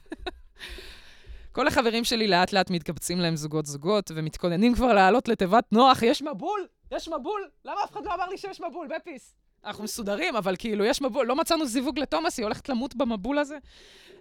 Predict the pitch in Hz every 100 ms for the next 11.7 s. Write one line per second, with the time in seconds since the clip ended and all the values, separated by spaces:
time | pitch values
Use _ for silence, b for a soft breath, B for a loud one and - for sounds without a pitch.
0 | - 196 214 214 190 311 - 339 330 -
1 | 294 311 247 220 220 214 - 285 320 285
2 | 214 175 196 240 233 170 196 214 190 170
3 | 160 147 147 143 143 - 160 147 165 180
4 | 165 160 165 160 - 165 147 139 180 180
5 | 160 160 165 - 156 151 151 - 170 156
6 | 147 160 175 - 156 135 156 180 156 147
7 | 156 156 143 156 156 160 175 185 170 170
8 | 170 170 - - 202 B B - 165 151
9 | 202 - 175 165 208 214 185 202 240 294
10 | 302 - 302 247 262 262 233 240 240 214
11 | - 214 185 165 - 156